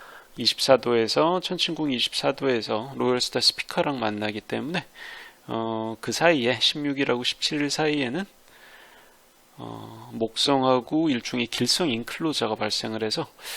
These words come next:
어, 이게 엄청 잘 풀리는 그런 시기거든요. 그러니까 십일월 내내 고생하다가,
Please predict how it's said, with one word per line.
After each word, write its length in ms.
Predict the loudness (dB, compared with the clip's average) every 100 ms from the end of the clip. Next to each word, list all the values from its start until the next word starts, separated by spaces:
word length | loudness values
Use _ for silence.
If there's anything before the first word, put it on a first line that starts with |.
| -12 -10
어, 200 | -6 -4
이게 480 | -2 4 6 6 2 -8 _ -4
엄청 420 | -2 2 2 2
잘 220 | 2 0
풀리는 480 | -2 -4 -2 -2 -4 -10 -6
그런 340 | -2 -2 2
시기거든요. 680 | 0 0 -2 -2 -4 -8 -10 -16 -20
그러니까 240 | -20 -6 0
십일월 420 | 0 2 2 4
내내 240 | 4 0
고생하다가, 760 | -2 -2 0 0 4 4 2